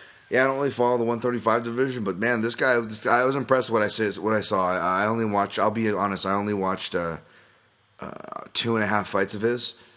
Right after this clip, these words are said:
<laughs> Maybe a highlight, which I don't really watch highlights or count those. Those are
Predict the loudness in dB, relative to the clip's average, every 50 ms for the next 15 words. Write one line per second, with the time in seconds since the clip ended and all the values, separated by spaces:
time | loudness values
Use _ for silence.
0 | _ _ _ -8 -6 -4 -2 -2 -2 -4 -6 -10 -10 -14 -20 -20 -20 -20 -20 _
1 | _ _ _ -10 -4 -2 0 0 2 2 2 2 2 0 0 2 2 2 0 0
2 | 0 0 0 -2 -2 -2 -4 -4 -4 -4 -4 -4 -4 -4 -4 -4 -4 -4 -4 -4
3 | -4 -6 -6 -10 -8 -8 -8 -8 -8 -8 -8 -6 -6 -6 -8 -10 -8 -8 -8 -8
4 | -10